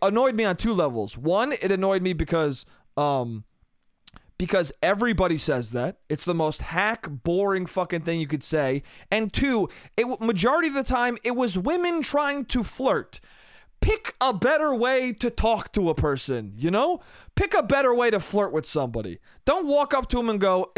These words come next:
<laughs> "That's like a meal." If you're gonna neg me,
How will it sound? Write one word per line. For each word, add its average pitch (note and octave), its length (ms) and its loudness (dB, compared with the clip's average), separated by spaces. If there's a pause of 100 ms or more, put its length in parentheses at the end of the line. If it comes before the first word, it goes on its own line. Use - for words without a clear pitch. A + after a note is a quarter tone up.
<laughs> - 160 -8
"That's G#3 300 0
like B3 180 -2
a A3 80 2
meal." F3 580 -2 (220)
If A#3+ 140 0
you're F#4+ 100 2
gonna E4+ 360 0 (100)
neg A3 360 2
me, C#4 340 0